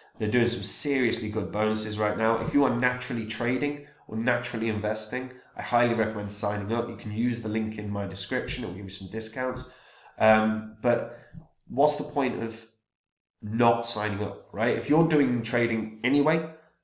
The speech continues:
sign up. You can get up to five grand in bonuses. Actually, if you,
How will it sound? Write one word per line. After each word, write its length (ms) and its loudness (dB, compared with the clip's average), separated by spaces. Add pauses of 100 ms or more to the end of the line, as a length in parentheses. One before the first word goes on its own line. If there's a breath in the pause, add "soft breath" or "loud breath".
sign 460 4
up. 320 0 (300 loud breath)
You 120 -6
can 220 -2
get 260 4
up 160 -2
to 100 -8
five 440 2
grand 260 0
in 120 -2
bonuses. 760 0
Actually, 420 0
if 120 -6
you, 220 -4